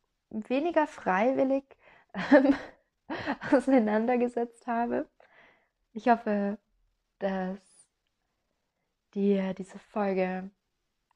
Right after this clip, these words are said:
ja, vielleicht auch eine neue Perspektive gegeben hat oder vielleicht auch zumindest einmal das Gefühl von, "Ah, krass,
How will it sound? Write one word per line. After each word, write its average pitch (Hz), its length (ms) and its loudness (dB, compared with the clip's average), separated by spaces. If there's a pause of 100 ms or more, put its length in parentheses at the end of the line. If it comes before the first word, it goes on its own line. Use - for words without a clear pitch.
ja, 202 300 -2 (240)
vielleicht 208 680 0 (440)
auch 202 160 -8
eine 202 140 -2
neue 196 220 0
Perspektive 196 960 -10 (200)
gegeben 185 460 -2
hat 180 260 -8 (720)
oder 190 180 -2
vielleicht 202 460 0
auch - 180 -14
zumindest 190 560 -6
einmal 185 480 -8 (340)
das 196 220 -12
Gefühl 185 360 -12
von, - 280 -16 (560)
"Ah, 277 340 -6 (100)
krass, - 440 -12